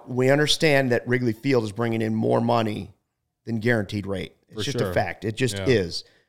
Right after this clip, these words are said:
Speaker 1: And so is the neighborhood and all the other things they've invested in in Wrigley Field.
Speaker 2: Right.
Speaker 1: Um, one of the reasons would be the Sox are in a championship window. Currently, the way the Cubs team is,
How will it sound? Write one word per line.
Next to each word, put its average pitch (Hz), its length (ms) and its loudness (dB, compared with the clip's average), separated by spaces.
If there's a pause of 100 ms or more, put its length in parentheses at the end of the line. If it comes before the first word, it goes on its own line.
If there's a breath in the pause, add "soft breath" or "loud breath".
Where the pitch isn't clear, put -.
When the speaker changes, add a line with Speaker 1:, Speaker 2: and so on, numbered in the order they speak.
(140 soft breath)
Speaker 1:
And 117 240 -2 (240)
so 147 260 4
is 127 80 2
the 127 100 0
neighborhood 139 680 4
and 120 120 0
all 127 160 2
the 135 100 2
other 127 360 2 (560)
things 139 220 0
they've 127 160 2
invested 120 460 0
in 110 100 0
in 104 100 -4
Wrigley 107 260 -4
Field. 95 340 -4 (240 soft breath)
Speaker 2:
Right. 147 180 -8 (240)
Speaker 1:
Um, 127 500 6 (1400)
one 147 240 2
of 180 60 6
the 175 80 2
reasons 151 420 2
would 135 120 0
be 120 200 4
the 107 120 -4
Sox 131 520 4
are 139 120 0
in 120 460 0
a 110 100 0
championship 120 720 -2
window. 98 460 -4 (1040)
Currently, 170 420 2
the 156 100 2
way 147 140 4
the 139 100 2
Cubs 127 300 0
team 117 220 -2
is, 110 340 -2